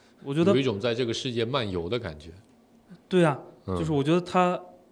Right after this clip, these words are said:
Speaker 1: 我不知道啊，
Speaker 2: 嗯。
Speaker 1: 我不知道那，那个心理活动是什么样的，
Speaker 2: 嗯。
Speaker 1: 但是我们肯定本来不是这样的，
Speaker 2: 嗯。
Speaker 1: 对吧？就是你必须要找到一些，呃，
Speaker 2: 目标，
Speaker 1: 目标，
Speaker 2: 去完成。
Speaker 1: 找到一些客观的评价。
Speaker 2: 嗯。
Speaker 1: 因为你，你想，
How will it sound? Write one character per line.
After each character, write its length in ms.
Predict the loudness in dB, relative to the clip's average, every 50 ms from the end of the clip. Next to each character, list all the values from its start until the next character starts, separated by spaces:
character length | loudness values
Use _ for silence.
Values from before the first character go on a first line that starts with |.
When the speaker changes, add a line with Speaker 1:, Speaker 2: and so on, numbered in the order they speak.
| _ _ _
Speaker 1:
我 120 | -2 -2 -2
不 60 | 0
知 100 | 4 6
道 180 | 8 8 8 8
啊， 200 | 4 2 -2 -6 -8
Speaker 2:
嗯。 300 | -6 -4 -4 -4 -6 -6 -10 -14 -14
Speaker 1:
我 100 | -12 -12
不 60 | -10
知 100 | -8 -6
道 280 | -4 -2 -2 -2 -2 -4
那， 180 | -4 -6 -6 -4
那 180 | -6 -6 -6
个 220 | -6 -6 -8 -10 -10
心 200 | -8 -4 -2 -2
理 80 | -2
活 180 | -2 -2 -2 -2
动 160 | -2 -4 -6
是 80 | -8 -8
什 100 | -6 -6
么 80 | -4 -4
样 200 | -2 -4 -4 -6
的， 60 | -8
Speaker 2:
嗯。 40 | -12 -16 -20 -20 _ _ _ _ _ _ _ _ _ _
Speaker 1:
但 120 | -6 -4
是 260 | -2 0 0 0 -2 -4 -10 -16 -18 -20 -20 _ _ _ _ _ _ _ _
我 60 | -2
们 100 | -2 0
肯 120 | 2 2
定 100 | 2 2
本 140 | 2 0 -2
来 140 | -2 -2 -2
不 200 | -4 -4 -4 -4
是 80 | -2
这 80 | -2 -2
样 160 | -4 -4 -6 -10
的， 80 | -14 -18 -20 _ -10
Speaker 2:
嗯。 120 | -10 -8
Speaker 1:
对 100 | -6 -8
吧？ 140 | -8 -8 -10 -14 -20 _ _ _
就 120 | -10 -8 -6
是 40 |
你 80 | -4 -4
必 100 | -4 -6
须 120 | -4 -2
要 160 | 0 0 0 0
找 260 | -2 -4 -4 -4 -2
到 160 | -2 -2 -2
一 40 | -4
些， 320 | -4 -4 -4 -4 -4 -4 -6 -10 -16 -20 -20 _ _ _ _ _ _ _ _ _ -14
呃， 420 | -12 -10 -10 -8 -10 -10 -12 -14 -18 -20 -20 -20 -20 _ _ _
Speaker 2:
目 120 | -12 -12 -10
标， 300 | -8 -8 -8 -8 -10 -8
Speaker 1:
目 180 | -4 -4 -2 0
标， 20 |
Speaker 2:
去 40 | 2
完 240 | 2 2 2 0 -2
成。 80 | -6 -10 -16 -14
Speaker 1:
找 140 | -12 -10 -8
到 160 | -6 -4 -4
一 60 | -4
些 340 | -4 -4 -4 -2 -2 -2 -4 -6 -12 -20 -20 -20 _ _ _ _ _
客 140 | 0 0 4
观 260 | 6 8 8 8 6
的 380 | 4 2 2 0 0 -4 -6 -10 -10 -8
评 160 | -8 -8 -4
价。 180 | -2 -2 0 2
Speaker 2:
嗯。 40 | 2
Speaker 1:
因 40 | 4
为 80 | 4
你， 140 | 4 4 2 0
你 100 | 0 0
想， 180 | 2 0 0